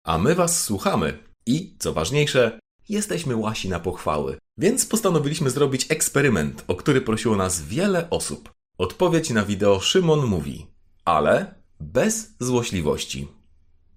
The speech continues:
Nie, serio, bez złośliwości. Bez robienia sobie jaj z Szymona, bez przedrzeźniania, bez cringe'owych scenek. No, ciekawi nas reakcja.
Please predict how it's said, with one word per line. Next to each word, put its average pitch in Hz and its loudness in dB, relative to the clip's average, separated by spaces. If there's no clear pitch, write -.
Nie, 90 2
serio, 71 0
bez 82 -2
złośliwości. 85 -6
Bez 80 0
robienia 82 -2
sobie 71 -6
jaj 76 -2
z - -4
Szymona, 78 -2
bez 78 0
przedrzeźniania, 85 0
bez 76 -2
cringe'owych 76 -6
scenek. 87 -4
No, 202 0
ciekawi 202 0
nas 131 0
reakcja. 73 -4